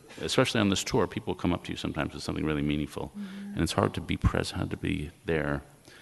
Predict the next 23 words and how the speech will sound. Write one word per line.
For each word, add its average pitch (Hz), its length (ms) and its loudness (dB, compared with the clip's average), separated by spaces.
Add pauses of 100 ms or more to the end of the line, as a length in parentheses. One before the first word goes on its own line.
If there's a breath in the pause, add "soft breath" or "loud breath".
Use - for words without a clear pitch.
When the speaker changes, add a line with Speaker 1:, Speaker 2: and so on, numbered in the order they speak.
(320 loud breath)
Speaker 1:
I'm, 113 280 6
I 104 100 -2
think 175 220 0
I'm 143 100 8
a 110 60 8
little 143 260 4
better 113 300 6
in 95 100 6
that 90 140 6 (440 soft breath)
I 92 100 0
was, 87 220 2 (520)
used 101 220 0
to 87 60 -4
be 82 120 2
not 78 260 2
the - 80 -6
sort 82 220 0
of - 40 -2
person - 300 0
anybody 76 300 2
was 67 160 -2
confiding 80 560 -2
in, 92 260 -2